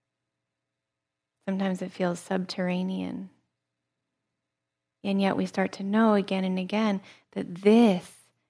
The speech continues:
is what's trustworthy. All of the other things I thought were trustworthy are not.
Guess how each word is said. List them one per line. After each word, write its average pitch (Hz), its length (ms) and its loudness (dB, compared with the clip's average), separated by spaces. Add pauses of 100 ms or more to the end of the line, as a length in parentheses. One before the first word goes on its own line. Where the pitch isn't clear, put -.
(140)
is 180 180 -2
what's 175 240 0
trustworthy. 180 840 -8 (680)
All 190 160 6
of 202 140 4
the 214 160 4
other 202 260 4
things 196 460 0
I 185 160 -2
thought 208 360 4
were 190 120 -2
trustworthy 180 800 -8 (300)
are 185 120 -4
not. 185 380 -2